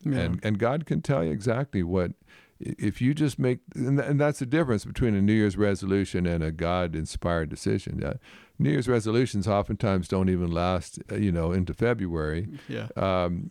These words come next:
Speaker 2: but when, when the Spirit of God comes and says, "No, I'm telling you, if you'll drink, uh, if you'll come to me, if you'll believe, uh, then this is what I will do."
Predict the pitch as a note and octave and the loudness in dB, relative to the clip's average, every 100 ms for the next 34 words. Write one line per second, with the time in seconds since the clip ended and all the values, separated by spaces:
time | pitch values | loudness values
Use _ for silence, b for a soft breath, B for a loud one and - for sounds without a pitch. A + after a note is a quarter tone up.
0 | - B2 B2 A2+ G#2+ A2+ G#2 - A#2+ A2 | -10 0 2 2 2 -2 -2 -2 0 0
1 | F#2 - - A#2 - - C3+ C3+ G2+ A#2 | 0 -6 -8 -6 -4 -2 0 0 2 2
2 | A#2+ - A2+ F#2+ F#2 F2+ - F2 E2 - | 0 0 0 0 0 -2 0 0 -2 -4
3 | - G#2 F#2+ F#2+ A#2+ A2+ F#2 D#2+ D#2 F#2 | -2 0 0 0 -2 0 0 -2 -4 -2
4 | G2 F#2+ F#2+ E2+ F#2+ A2+ D#2+ - - - | 0 2 0 -2 -2 -2 -4 -8 -20 -20
5 | - - F2+ - E2+ - E2+ - G#2+ F2+ | -18 -8 -6 -4 -6 -4 -4 -2 -2 -2
6 | E2 G2 G2 D#2+ - b b b b F#2+ | -2 0 -2 -4 -14 b b b b -2
7 | A2 F#2 F2+ F2 A#2 G2+ D#2 - - b | 0 -2 -2 -2 0 -2 -6 -10 -16 b
8 | b - - F#2 F2 E2+ G2+ G#2+ A2 G#2+ | b -12 -4 -2 0 -2 -2 0 2 2
9 | G#2+ A2 - F2+ F2+ D#2+ D2+ E2+ F2 | 0 -2 -2 0 0 -2 -4 -4 -4